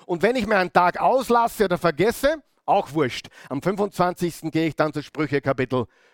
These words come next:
fünfundzwanzig und ich lese fünf Psalmen, weil die Psalmen sind hundertfünfzig, dividiert durch dreißig ist fünf.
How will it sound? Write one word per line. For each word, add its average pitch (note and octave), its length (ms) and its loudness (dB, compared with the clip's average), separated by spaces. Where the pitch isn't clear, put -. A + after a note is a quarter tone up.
fünfundzwanzig C3+ 880 -4
und C3+ 160 -10
ich B2+ 120 -6
lese E3 360 0
fünf - 460 -6
Psalmen, C#3 580 -2
weil G#2+ 80 -8
die B2 100 -10
Psalmen F#3 640 -2
sind - 320 -12
hundertfünfzig, D#3 1040 -6
dividiert D#3+ 580 0
durch C#3+ 180 0
dreißig D#3 580 -2
ist - 420 -2
fünf. - 680 -6